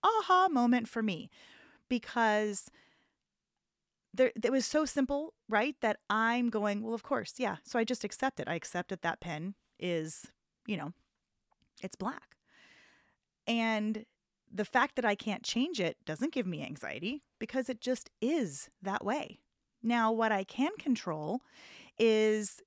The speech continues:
if I use that pen. I don't have to use that pen, but I can't use it and wish it was something different. So I accept that the pen is what it is, and I can choose how I treat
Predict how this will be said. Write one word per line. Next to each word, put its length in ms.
if 180
I 100
use 360
that 240
pen. 340
I 100
don't 200
have 180
to 120
use 280
that 220
pen, 300
but 140
I 140
can't 580
use 300
it 260
and 220
wish 220
it 100
was 120
something 340
different. 480
So 360
I 100
accept 720
that 140
the 80
pen 460
is 280
what 180
it 100
is, 420
and 160
I 100
can 200
choose 720
how 260
I 120
treat 420